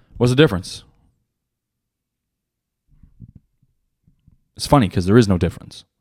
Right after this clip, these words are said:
you know? And look, Black Widow was good. I didn't name it.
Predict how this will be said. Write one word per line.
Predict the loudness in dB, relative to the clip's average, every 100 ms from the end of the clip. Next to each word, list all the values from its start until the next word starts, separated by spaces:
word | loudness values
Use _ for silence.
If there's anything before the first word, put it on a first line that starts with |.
| _ _ _ _ _ _ _ -4
you | 0
know? | 2 0 -4 _ _ _ _ _ _ _ _ _ _ _ _ _ _ _ _ _ _ _ -2
And | 2 2 2 0 -4 -12 _ _ _ _ _
look, | 2 2 -4 _ _ _ _ _ _ _ _ _ _ _ _ _ _ _ _ _ -4
Black | -2 2
Widow | 4
was | 4 2
good. | 0 0 -10 _ _ _ _ _ _ _ _ _ _ _ _ -10
I | -6
didn't | -4 -2
name | 0 0
it. | 0